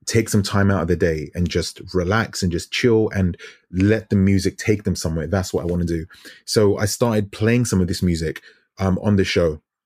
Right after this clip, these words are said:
And this was, I think, seven years ago. And now I do this fully. The Future Beat Show is something I, I do, um, every week. And, um, the, the music that I play,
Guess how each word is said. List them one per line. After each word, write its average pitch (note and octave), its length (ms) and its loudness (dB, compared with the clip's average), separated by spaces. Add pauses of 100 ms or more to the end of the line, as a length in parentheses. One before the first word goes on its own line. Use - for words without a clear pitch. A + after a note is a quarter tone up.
(600)
And F#2+ 380 2 (380)
this G2+ 320 -2
was, F#2+ 280 2
I G2 60 -4
think, G2 180 -4
seven G2+ 400 2
years G2 180 2
ago. E2 280 -2 (360)
And G2 240 2
now G#2 360 4
I G2 100 0
do F#2 220 0
this - 520 -4
fully. E2+ 460 -2
The G2+ 80 0
Future A2+ 240 0
Beat F#2 160 -2
Show G2 80 0
is F2+ 60 -2
something F2+ 220 0
I, F2+ 120 0 (120)
I G2+ 60 -2
do, F#2 320 0 (340)
um, F2+ 300 0
every G2 180 0
week. A2+ 320 0 (360)
And, G2+ 500 2 (100)
um, F#2+ 540 0 (560)
the, G#2+ 380 0
the A#2 140 0
music C3 360 2
that - 140 -2
I G2+ 80 0
play, F2+ 480 -2